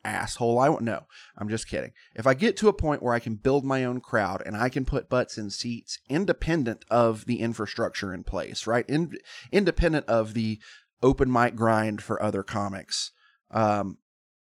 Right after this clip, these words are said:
at that point, then, I mean, I, A, I don't need you to book me on your shows. I can just book my own shows and sustain. But you'll want to book me on your shows because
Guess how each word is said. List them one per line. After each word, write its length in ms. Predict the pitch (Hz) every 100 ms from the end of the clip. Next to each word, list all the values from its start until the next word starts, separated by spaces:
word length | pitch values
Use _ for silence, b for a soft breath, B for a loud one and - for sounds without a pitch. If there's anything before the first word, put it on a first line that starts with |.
| _ _ -
at 180 | 113
that 220 | 151 220 -
point, 360 | 208 180 143 - -
then, 380 | 120 123 120 110 -
I 80 | 120
mean, 300 | 123 120 - _ _ _
I, 120 | 135 143
A, 260 | 98 170 180
I 100 | 135
don't 260 | 156 156 123
need 260 | 147 143
you 100 | 131
to 80 | 117
book 220 | 101 117
me 140 | 110 104
on 160 | 101
your 160 | 98 127
shows. 340 | - 80 73
I 120 | - 110
can 160 | 113
just 180 | 107 104
book 140 | 104
my 200 | 98 95
own 120 | 87 95
shows 320 | 92 87 85
and 100 | 95
sustain. 540 | 101 - 135 120 107 B B B B - 110
But 320 | 208 185 131
you'll 180 | 170 180
want 320 | 135 180 - -
to 100 | 110
book 260 | 135 -
me 160 | 117 98
on 160 | 95
your 140 | 95 76
shows 460 | - 190 117 101
because 680 | - 127 - 180 131 107 107